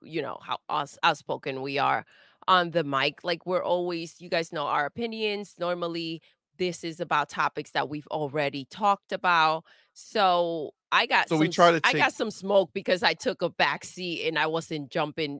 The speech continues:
Speaker 1: in, not by them, but, like, some, some comments. But, like, normally on those shows, we kind of let the guests, you
Speaker 2: Yeah, that,
Speaker 1: know
Speaker 2: that's, that's, that's kinda like the thing, right? Like, you guys get us all month.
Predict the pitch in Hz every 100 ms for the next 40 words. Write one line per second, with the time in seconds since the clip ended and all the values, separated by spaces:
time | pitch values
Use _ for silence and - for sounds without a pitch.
0 | - 185 175 156 156 - 180 269 185 -
1 | - 175 151 160 180 139 147 160 151 131
2 | _ - - 151 123 - 147 - 156 135
3 | 139 - 202 220 208 - 220 233 254 262
4 | 247 190 185 185 170 - 170 185 202 190
5 | 170 185 156 147 147 156 139 - 151 -
6 | 143 131 - - _ _ _ _ - 175
7 | 147 175 214 202 208 214 185 214 220 -
8 | 202 175 156 131 147 123 117 120 147 190
9 | 160 135 101 139 - 120 120 - - -
10 | 113 107 101 110